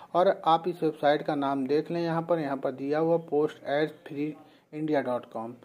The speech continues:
तो आप इस वेबसाइट पर, वेबसाइट के नीचे डिस्क्रिप्शन पर जो लिंक दिया हुआ है, वहाँ पर क्लिक करके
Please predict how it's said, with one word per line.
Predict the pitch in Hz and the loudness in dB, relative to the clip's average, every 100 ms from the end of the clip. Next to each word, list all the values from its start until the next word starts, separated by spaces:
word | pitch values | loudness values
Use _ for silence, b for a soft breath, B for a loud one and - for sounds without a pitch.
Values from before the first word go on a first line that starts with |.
| B B B _ | B B B _
तो | 147 - | -8 -2
आप | 151 170 | 0 2
इस | 175 170 | 0 0
वेबसाइट | 151 - 147 156 | 0 2 2 4
पर, | 185 185 | 6 8
वेबसाइट | 170 - 139 143 147 | 6 4 2 2 0
के | 160 | -4
नीचे | 147 160 | -2 -2
डिस्क्रिप्शन | 143 131 131 135 160 160 | -2 -4 -4 -8 -4 -2
पर | 160 147 | 0 0
जो | 143 | 0
लिंक | 131 143 165 | 0 0 -2
दिया | 147 147 160 | -4 0 0
हुआ | 156 160 160 | 2 2 2
है, | 165 190 | 2 0
वहाँ | 170 143 | 0 0
पर | 139 151 | 0 -2
क्लिक | - 131 139 | -2 -6 -4
करके | - 147 - | -2 -2 -2